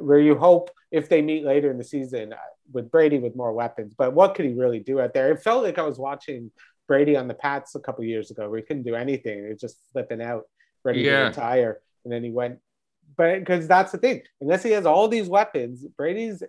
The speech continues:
Speaker 1: finds it difficult, and the offensive line wasn't helping. It was, it was just a bad football game, which is a real shame because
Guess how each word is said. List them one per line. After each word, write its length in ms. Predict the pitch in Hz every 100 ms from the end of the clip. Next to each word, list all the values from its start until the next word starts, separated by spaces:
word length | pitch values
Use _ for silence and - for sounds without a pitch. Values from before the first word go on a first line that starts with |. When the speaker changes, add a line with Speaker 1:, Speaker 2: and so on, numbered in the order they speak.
| _ - -
Speaker 1:
finds 240 | 147 170
it 100 | 160
difficult, 540 | 160 180 190 123 113 139
and 260 | 127 139
the 120 | 139
offensive 320 | 151 170 143 120
line 320 | 127 151 160
wasn't 300 | 151 151 131
helping. 440 | 147 147 160 156 - _ _ _ -
It 100 | 143
was, 260 | 151 151
it 100 | 190 185
was 140 | 185
just 180 | 220 -
a 60 |
bad 480 | 117 127 127 127 123 -
football 360 | 123 135 123
game, 380 | 120 123 123 127
which 180 | 143 147
is 100 | 160
a 40 |
real 180 | 175 196
shame 300 | - 180 131
because 500 | 123 120 127 120 117